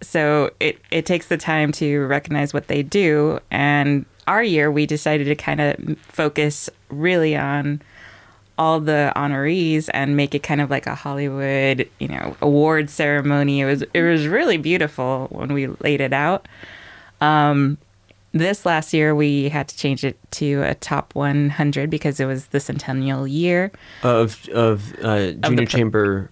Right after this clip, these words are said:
Speaker 1: interna-,
Speaker 2: International.
Speaker 1: as a whole in this nation, yeah. And, um, we ended up doing a virtual, which you did a great job putting that together. Um, but,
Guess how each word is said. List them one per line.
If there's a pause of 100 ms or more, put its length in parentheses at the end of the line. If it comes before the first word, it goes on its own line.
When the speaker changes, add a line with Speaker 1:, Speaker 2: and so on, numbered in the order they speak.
Speaker 1:
interna-,
Speaker 2:
International.
Speaker 1:
as
a
whole
in
this
nation,
yeah. (760)
And, (140)
um, (840)
we
ended
up
doing
a
virtual, (120)
which
you
did (300)
a
great
job
putting
that
together. (140)
Um, (560)
but,